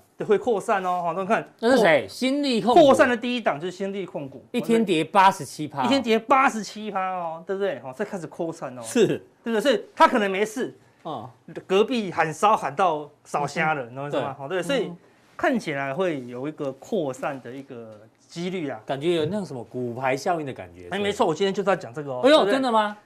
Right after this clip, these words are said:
Speaker 1: 讲几个学术理论给大家听听哦。
Speaker 2: 好。
Speaker 1: 第一个叫做破窗效应，
Speaker 2: 破窗效应。
Speaker 1: 马上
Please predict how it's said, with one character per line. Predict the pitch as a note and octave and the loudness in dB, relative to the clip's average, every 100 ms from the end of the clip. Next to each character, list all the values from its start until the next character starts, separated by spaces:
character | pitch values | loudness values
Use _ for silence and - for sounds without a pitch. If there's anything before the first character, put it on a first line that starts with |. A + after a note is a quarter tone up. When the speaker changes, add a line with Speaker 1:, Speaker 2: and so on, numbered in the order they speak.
| _ _ | _ _
Speaker 1:
讲 | - F#3 F#3 - - _ _ - | -2 -2 -4 -18 -20 _ _ -12
几 | F3+ | -8
个 | D3+ D#3+ | -6 -8
学 | - E3+ G3+ | -4 -2 0
术 | D4+ G#3 | 0 0
理 | C#3+ | 0
论 | F3 C#3+ | -2 -4
给 | |
大 | C3 C#3 | -4 -6
家 | |
听 | C3+ C3+ | -2 -2
听 | B2 C#3 | -2 -4
哦。 | |
Speaker 2:
好。 | C3+ _ _ _ _ - | -12 _ _ _ _ -8
Speaker 1:
第 | B3+ | -4
一 | |
个 | G#3+ | -2
叫 | F#3+ F#3+ | -2 -2
做 | F#3+ D#3+ - | -4 -6 -4
破 | D#4+ A3+ A#3 | 0 2 2
窗 | |
效 | F#3+ | 2
应， | |
Speaker 2:
破 | A3 | 2
窗 | G#3+ | 2
效 | A3 F#3+ | 2 4
应。 | F#3+ E3 - | 4 0 -6
Speaker 1:
马 | |
上 | D3+ | -6